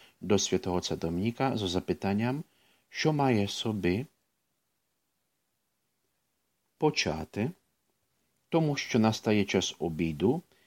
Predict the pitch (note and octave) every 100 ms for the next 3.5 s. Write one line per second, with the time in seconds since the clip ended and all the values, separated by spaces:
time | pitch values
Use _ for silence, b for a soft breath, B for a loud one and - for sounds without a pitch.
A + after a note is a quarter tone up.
0 | b b G#2 G2 F#2 G2 A#2 A#2+ C#3 C3+
1 | C3 C#3 - B2+ C3 - _ _ _ _
2 | _ _ _ F#2+ - - F#2+ - - F#2
3 | E2+ D#2 - D2